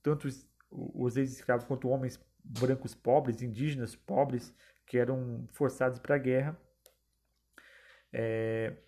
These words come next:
lutando contra outros irmãos, né? Muitas vezes outros indígenas, outros negros do outro lado no Paraguai também. É, isso gerou um, um problema muito grande, porque quando o exército venceu a guerra, voltou pra casa,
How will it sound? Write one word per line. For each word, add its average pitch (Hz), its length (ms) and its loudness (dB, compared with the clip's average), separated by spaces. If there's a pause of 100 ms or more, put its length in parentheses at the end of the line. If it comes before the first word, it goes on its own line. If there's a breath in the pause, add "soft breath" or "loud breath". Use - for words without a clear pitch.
lutando 160 360 4
contra 180 220 2
outros 233 180 -6
irmãos, 202 400 6
né? 160 80 2
Muitas 147 180 2
vezes 160 120 6
outros 185 260 4
indígenas, 147 640 0
outros 151 320 0
negros 139 460 2
do 139 40 0
outro 143 160 -2
lado 131 260 2
no 123 60 -4
Paraguai 117 440 2
também. 143 440 -2 (640 loud breath)
É, 117 560 0
isso 143 380 2
gerou 156 300 4
um, 156 380 -6 (120)
um 139 60 -8
problema 147 280 6
muito 156 160 -4
grande, 170 260 -2
porque 202 460 -2
quando 208 280 -2
o 180 40 8
exército 139 500 2 (520)
venceu 131 300 0
a 143 60 6
guerra, 156 320 2
voltou 147 280 0
pra 160 200 0
casa, 165 420 -2